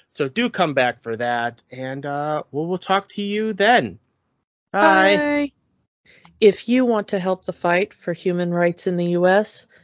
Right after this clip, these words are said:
Speaker 2: the American Civil Liberties Union works to protect constitutional rights for all Americans.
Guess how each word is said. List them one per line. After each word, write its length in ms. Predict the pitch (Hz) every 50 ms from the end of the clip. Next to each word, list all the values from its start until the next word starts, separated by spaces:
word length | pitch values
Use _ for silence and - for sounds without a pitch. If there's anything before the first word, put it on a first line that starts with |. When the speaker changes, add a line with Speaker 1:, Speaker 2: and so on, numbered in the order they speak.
| _ _ _
Speaker 2:
the 140 | - 190 185
American 560 | 180 180 190 202 214 226 226 - - 226 214
Civil 340 | - - 226 214 220 208 208
Liberties 500 | 214 214 214 214 202 202 208 202 - -
Union 440 | 214 220 214 220 226 233 226 226
works 360 | 202 185 180 180 - - - -
to 80 | - 214
protect 560 | - - 190 - - 185 180 175 - - -
constitutional 880 | - 185 180 180 175 - - - - - 202 214 - - - 214 214 214
rights 360 | 214 220 214 220 226 - -
for 240 | - - - 170 - -
all 300 | - 170 175 180 175 175
Americans. 800 | 175 170 165 165 160 160 160 160 - - 170 175 175 - - -